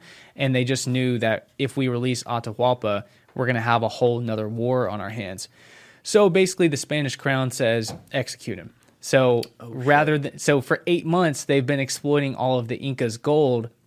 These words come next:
Speaker 1: in the Inca doing it in hopes that they get their king back so they can keep their civilization. And then Spain decides to cut his head off.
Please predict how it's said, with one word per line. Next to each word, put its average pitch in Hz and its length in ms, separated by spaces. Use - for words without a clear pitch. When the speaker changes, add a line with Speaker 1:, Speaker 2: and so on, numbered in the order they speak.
Speaker 1:
in 131 440
the 127 220
Inca 175 380
doing 131 260
it 127 140
in 120 80
hopes 139 320
that 127 100
they 123 140
get 123 180
their 120 200
king 175 420
back 113 260
so 131 140
they 120 80
can 120 80
keep 139 180
their 131 100
civilization. 127 800
And 139 160
then 120 240
Spain 120 640
decides 117 580
to 107 400
cut 113 200
his 101 140
head 139 180
off. 82 280